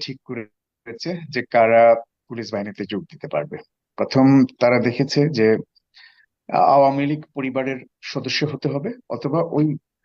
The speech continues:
ছেলেটি যেটি, আহ, যে পুলিশে ভর্তি হবে সে কখনো ছাত্রলীগ করেছে কিনা সেটি দেখা হবে।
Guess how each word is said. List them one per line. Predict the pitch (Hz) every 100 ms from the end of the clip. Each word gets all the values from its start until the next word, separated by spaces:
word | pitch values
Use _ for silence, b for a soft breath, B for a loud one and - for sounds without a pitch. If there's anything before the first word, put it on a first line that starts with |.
| _ _
ছেলেটি | - 139 135 160
যেটি, | 160 117 117
আহ, | 110 120 117
যে | 110
পুলিশে | 117 117 117
ভর্তি | 123 120 -
হবে | 127 139
সে | 190 - 113
কখনো | 120 - 113 101
ছাত্রলীগ | - 131 120 120 110
করেছে | 110 117 113 156
কিনা | - 101 151 - _ _ _
সেটি | - - 247
দেখা | 220 - -
হবে। | - -